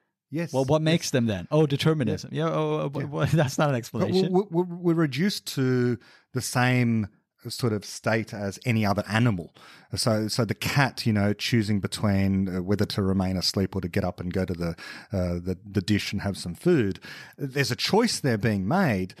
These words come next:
Speaker 1: in the same way that we, we make a choice on this view, that there is nothing really there other than the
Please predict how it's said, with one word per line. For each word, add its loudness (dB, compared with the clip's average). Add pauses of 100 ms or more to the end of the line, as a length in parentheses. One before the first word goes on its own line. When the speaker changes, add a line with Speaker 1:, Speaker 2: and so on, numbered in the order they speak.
(320)
Speaker 1:
in 4
the 4
same 0
way 2
that -10
we, 0
we 2
make 0
a -6
choice -8
on -6
this -8
view, 2 (300)
that -4
there 2
is 0
nothing 2
really 0
there -2
other 2
than 0
the -6